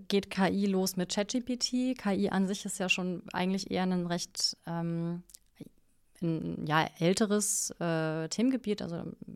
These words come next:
ich glaub, so dreißig Jahre, äh, ist, ist an sich das Gebiet schon alt.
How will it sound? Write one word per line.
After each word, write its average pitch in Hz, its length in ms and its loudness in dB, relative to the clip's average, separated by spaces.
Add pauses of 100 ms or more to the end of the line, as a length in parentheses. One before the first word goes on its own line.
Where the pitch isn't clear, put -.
ich 143 80 -10
glaub, - 180 -6
so - 80 -8
dreißig 170 360 -2
Jahre, 170 500 0 (120)
äh, 165 380 0
ist, - 160 -4
ist - 220 -6
an 170 140 4
sich 208 160 4
das - 160 -2
Gebiet 180 280 0
schon 165 160 0
alt. 190 360 2